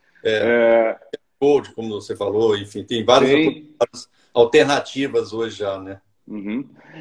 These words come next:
Speaker 2: E, e isso tudo, e a gente tá vivenciando isso agora. Eu acho que o salto, o avanço tecnológico que a gente tá vivendo, que essa nossa geração tá vivendo, é, é, é impressionante, é indescritível.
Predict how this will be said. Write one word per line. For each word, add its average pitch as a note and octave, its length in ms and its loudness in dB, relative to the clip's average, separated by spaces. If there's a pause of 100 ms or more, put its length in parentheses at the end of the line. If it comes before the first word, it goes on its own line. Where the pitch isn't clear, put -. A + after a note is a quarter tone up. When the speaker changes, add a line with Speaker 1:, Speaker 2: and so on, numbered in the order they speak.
Speaker 2:
E, B3 80 4
e C#4+ 420 8
isso - 220 2
tudo, F3 280 8
e F#3 100 8
a E3 60 8
gente F#3+ 240 2
tá G#3 120 10
vivenciando G3 720 4
isso G#3 180 -2
agora. D3 300 6
Eu E3+ 40 2
acho - 140 -4
que A3+ 80 -6
o G3 60 -4
salto, B3 500 -2 (220)
o F#3 100 0
avanço A3+ 460 -2
tecnológico C#3 800 -2
que - 120 -10
a A#2 80 -4
gente C#3+ 240 -10
tá D#3+ 100 -4
vivendo, C3+ 600 -6 (440)
que C3 60 -2
essa C#3 200 -2
nossa D#3+ 240 0
geração D3+ 500 0
tá E3 100 0
vivendo, C3+ 540 0
é, D3+ 60 2 (320)
é, D3 60 -2
é - 20 -2
impressionante, D3+ 1400 0 (100)
é C3+ 100 2
indescritível. A#2 1040 0